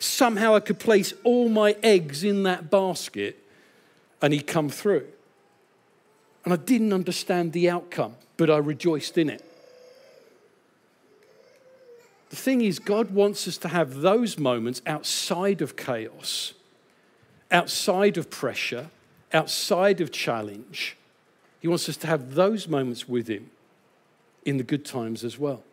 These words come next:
He wants us to have those realizations of his goodness, those, "Oh, I can breathe again" moments with him when it's not chaos, when it's not impending doom. He draws us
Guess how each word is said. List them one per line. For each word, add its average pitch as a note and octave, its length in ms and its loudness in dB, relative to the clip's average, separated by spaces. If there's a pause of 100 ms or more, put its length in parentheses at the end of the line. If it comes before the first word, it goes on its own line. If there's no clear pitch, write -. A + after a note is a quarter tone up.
(1300)
He E3+ 80 -4
wants A3 240 4
us E3+ 80 -6
to F3 100 -6
have F3 200 2
those E3 260 4
realizations F3+ 1120 2
of C3 60 -6
his C#3+ 120 -2
goodness, D3+ 520 2
those, C#3+ 340 2 (840)
"Oh, C4 160 10
I E3+ 60 2
can C#3+ 200 -6
breathe G3 340 4
again" A2 420 -4 (160)
moments C3+ 840 0
with C#3 220 -2
him A2+ 240 -6 (1400)
when D#3 140 2
it's D3+ 120 -8
not E3 180 -4
chaos, - 720 -8 (600)
when D3 120 2
it's C3+ 140 0
not D3 140 -2
impending B2+ 580 -4
doom. A#2 380 -2 (1300)
He C#3 80 -14
draws G#3 580 -2
us F3 260 -4